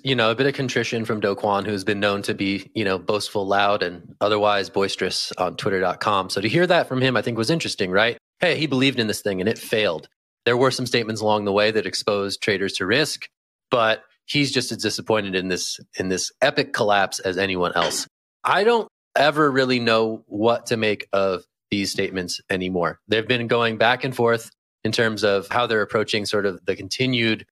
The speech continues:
ramifications from this fallout. So I see, I just, I take it with a grain of salt. It, it's nice to hear the note of contrition in his voice, and I do, I do not doubt that he, uh, sincerely is communicating those feelings, but it's really hard to keep track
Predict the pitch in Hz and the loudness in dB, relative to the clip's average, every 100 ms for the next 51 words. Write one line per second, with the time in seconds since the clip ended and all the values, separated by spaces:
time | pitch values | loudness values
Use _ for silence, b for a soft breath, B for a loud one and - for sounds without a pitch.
0 | _ _ 107 107 - 110 104 - 113 - | _ _ -2 -2 -4 -2 0 0 -4 -2
1 | 98 95 90 98 92 82 - _ _ - | -4 -2 0 0 2 0 -2 _ _ -2
2 | 131 139 139 156 - 131 165 147 - 120 | 0 0 0 -2 0 0 0 -2 -2 -2
3 | 120 156 151 123 120 120 107 - 85 - | 0 0 2 0 0 0 0 0 -2 -2
4 | - _ - 127 123 120 135 135 135 120 | -18 _ -2 2 2 2 0 0 0 2
5 | 120 127 113 107 107 - 113 104 101 120 | 2 2 2 2 0 -2 -4 -2 -2 -2
6 | 113 110 101 101 127 - 98 98 110 110 | -2 -2 0 0 0 0 -2 0 0 0
7 | - _ - 107 131 120 98 101 120 - | -4 _ -6 -2 0 0 2 2 4 2
8 | 113 107 107 107 - 104 92 90 - 101 | -2 0 0 -2 -2 -2 0 -2 -4 -6
9 | - 110 113 110 101 101 90 - 107 107 | -2 0 2 0 0 -2 -2 -6 -4 -4
10 | 107 120 120 107 - 104 113 123 123 - | -2 -2 0 -2 -2 -2 0 0 -4 -10
11 | _ _ - 117 113 131 139 131 123 - | _ _ -2 -2 0 2 4 2 0 -4
12 | 117 117 107 107 | -2 2 2 0